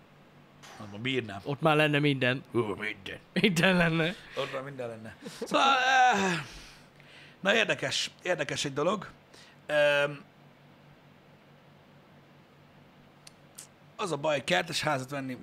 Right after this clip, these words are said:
Speaker 1: mondom, még mindig, hát most gondolkozom.
Speaker 2: Amúgy az se egy rossz gondolat, hogy valaki a felette lévő szomszédot veszi meg.
Speaker 1: Hát
Speaker 2: És
Speaker 1: aki
Speaker 2: fe-,
Speaker 1: beírta,
Speaker 2: feljel-
Speaker 1: aki eszembe jutott, a, a, ott, ott az van.
Speaker 2: Ja, igen? Ú, amúgy az se rossz, és akkor csinálj, összenyitod a kettőt.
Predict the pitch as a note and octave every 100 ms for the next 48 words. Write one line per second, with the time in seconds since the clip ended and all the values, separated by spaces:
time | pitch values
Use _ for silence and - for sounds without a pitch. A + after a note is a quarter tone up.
0 | - C3 B2 A#2+ C3 C#3 B2 A#2 - -
1 | - D#3 D3 B2+ C3 D3 B2 A2+ A#2 A2+
2 | G#2+ - - - - - - F#3+ C4+ F4
3 | - G3 D3 C#3 - D3 C3+ B2+ B2 D3+
4 | E3 C#3+ D#3+ E3+ F3 F3 B3 G#3+ C#3 C#3+
5 | C3 B2 B2 - C#3 B2 B2+ B2 C3+ -
6 | C#3 B2 F3 - - - - - - -
7 | - - A3 B3 F#3 F3 F#3 F3 F#3 G3
8 | C3 A#2 F3 F3+ F#3+ G3 - E3 E3 E3+
9 | E3+ F3 E3 D#3 C3+ - A2+ A2 E3+ F3+
10 | F3+ F3 G3 G#3+ G#2+ G2+ C#3 - - -
11 | - - - - E3 C3 A#2+ A2+ G#2+ G#2+
12 | - - - - D3 F3 F#3+ - F#2 A2
13 | - D#3 - E3 - D#3+ B2 E3+ - C3
14 | B2+ C3+ C3+ C3+ A#2+ - A#2